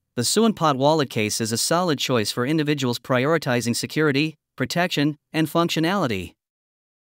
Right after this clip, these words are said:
Now moving to the last one is Duck Sky. The Duck Sky iPhone seven wallet case offers a premium blend of style, protection, and functionality.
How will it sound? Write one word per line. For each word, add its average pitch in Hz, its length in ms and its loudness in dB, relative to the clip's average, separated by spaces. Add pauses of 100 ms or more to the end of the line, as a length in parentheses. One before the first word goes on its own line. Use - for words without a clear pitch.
(420)
Now 160 200 4
moving 180 300 4
to 147 80 -2
the 135 80 2
last 139 320 2
one 123 140 2
is 123 120 -2
Duck 156 280 0
Sky. 107 480 -2 (880)
The 135 80 2
Duck 190 260 2
Sky 151 480 2
iPhone 131 260 0
seven 143 320 2
wallet 127 320 2
case 104 300 -6
offers 123 300 -2
a 120 60 0
premium 175 460 2
blend 127 220 2
of 107 80 0
style, 135 600 0 (180)
protection, 147 600 -2 (120)
and 151 160 0
functionality. 156 840 -2